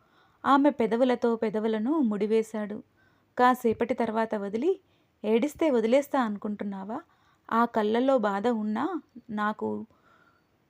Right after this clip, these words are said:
నీకు నాపై ఉన్న ఇష్టం కూడా కనిపిస్తుంది. అయినా ఇప్పుడు నువ్వు నా సొంతం," అన్నాడు ప్రణవ్. "సొంతమా? ఎలా నీ సొంతమయ్యాను?" అంది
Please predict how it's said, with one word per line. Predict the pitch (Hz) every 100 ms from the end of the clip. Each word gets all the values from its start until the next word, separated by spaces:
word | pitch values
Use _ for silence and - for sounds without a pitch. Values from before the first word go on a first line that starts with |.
| _ _ -
నీకు | 233 233
నాపై | 226 214 214 226
ఉన్న | 240 220
ఇష్టం | 226 214 - 262
కూడా | 247 247 254
కనిపిస్తుంది. | 247 220 220 214 220 208 214 - _ _ -
అయినా | 220 214 247 349 - _ _ -
ఇప్పుడు | 262 311 311
నువ్వు | 311 254
నా | 233 214
సొంతం," | - 220 214 233 220 _ -
అన్నాడు | 208 208 214 220 339 277 _ 226
ప్రణవ్. | 208 202 208 - _ _ _ _
"సొంతమా? | - 233 220 262 240 214 - _
ఎలా | 226 208 247
నీ | 302 285
సొంతమయ్యాను?" | 277 240 254 240 240 226 226 233 254 _ _ _ -
అంది | 220 220 214 320 320